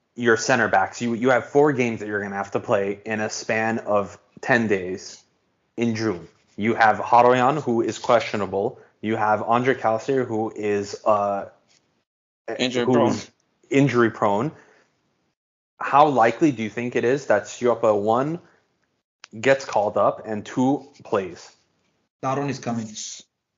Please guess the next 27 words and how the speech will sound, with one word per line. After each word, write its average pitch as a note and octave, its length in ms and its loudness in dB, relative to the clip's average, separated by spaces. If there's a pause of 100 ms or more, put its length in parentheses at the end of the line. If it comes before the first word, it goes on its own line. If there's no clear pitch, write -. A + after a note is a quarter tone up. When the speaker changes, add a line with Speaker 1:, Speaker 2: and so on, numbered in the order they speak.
(160)
Speaker 2:
Uh, C3 200 4 (260)
<laughs> - 260 -12
oh, C#3+ 680 2
you A2 160 -6
had C3+ 200 0
to G#3+ 180 0
go B2+ 180 2
there. G3 200 0
Speaker 3:
<laughs> - 1700 -16
Speaker 2:
I, D#3 440 -2 (220)
I C#3 160 0
knew D3 260 0
I C3+ 140 4
was B2+ 240 -2
forgetting A2 440 -4
something. G#2 520 -12 (800)
Man, C#3+ 520 0
I C3+ 120 0
w-, B2 240 -4
we D3 200 -2
were C#3 140 2
so D#3 320 2
happy. A2+ 720 -2 (640)
But, B2+ 380 2 (260)
yeah, C#3 320 0 (180)
I, G#2+ 40 -10
I, A#2 40 -10